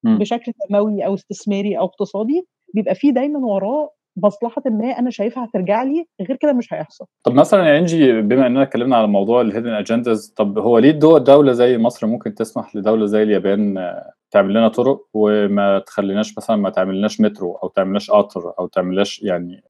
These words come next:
Speaker 1: وهم شطار في القطارات والمتروهات والحاجات دي كلها. يعني إن-، ال-، ليه، ليه مثلًا ما بنحاولش نقول لليابان: "طب يا جماعة خلي ميتسوبيشي تعمل لنا القطر الجاي ده اللي ما بين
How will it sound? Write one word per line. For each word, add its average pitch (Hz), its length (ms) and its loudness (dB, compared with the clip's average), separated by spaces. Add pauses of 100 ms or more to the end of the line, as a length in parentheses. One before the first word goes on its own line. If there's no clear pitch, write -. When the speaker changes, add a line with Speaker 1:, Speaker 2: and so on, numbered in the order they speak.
Speaker 1:
وهم 107 240 6
شطار - 260 0
في - 140 -10
القطارات 104 460 0
والمتروهات 95 520 0
والحاجات 95 300 -2
دي 95 120 -4
كلها. 87 340 -6 (460)
يعني 92 340 0 (320)
إن-، 107 180 6 (120)
ال-، 104 320 -4
ليه، 127 420 6
ليه 127 180 6
مثلًا 123 340 4
ما 104 200 4
بنحاولش 98 680 2
نقول 104 180 -2
لليابان: 104 320 2
"طب 101 260 -6
يا 95 60 -2
جماعة 101 340 0
خلي 98 680 0
ميتسوبيشي 202 420 -4
تعمل 185 300 2
لنا 196 100 0
القطر - 320 -2
الجاي 92 300 -2
ده 92 340 2 (220)
اللي 87 120 -6
ما 87 120 -6
بين 90 320 -4